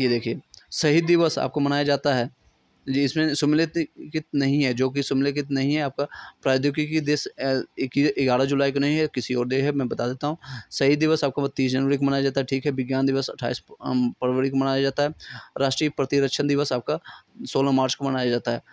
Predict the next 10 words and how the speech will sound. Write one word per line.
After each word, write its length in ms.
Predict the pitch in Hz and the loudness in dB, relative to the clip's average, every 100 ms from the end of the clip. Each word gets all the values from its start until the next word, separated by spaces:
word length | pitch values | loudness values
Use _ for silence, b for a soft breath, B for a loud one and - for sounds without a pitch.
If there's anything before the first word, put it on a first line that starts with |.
| _ - | _ -4
प्रौद्योगिकी 580 | 135 139 139 151 151 160 | 0 0 0 -2 -2 -2
देश, 320 | 147 147 - - | 0 -2 -6 -10
अ, 260 | 127 135 127 | -4 -2 0
दिवस 320 | 127 139 135 | 0 0 0
आपको 240 | 123 135 | -2 0
जो 120 | 131 123 | 0 2
मनाया 320 | 123 123 131 | 0 0 0
जाता 300 | 135 - 139 | -2 0 0
है 120 | 139 | 0
अंतर्राष्ट्रीय, 840 | - 123 127 117 123 123 117 - | -4 -6 -6 -4 -4 -4 -6 -10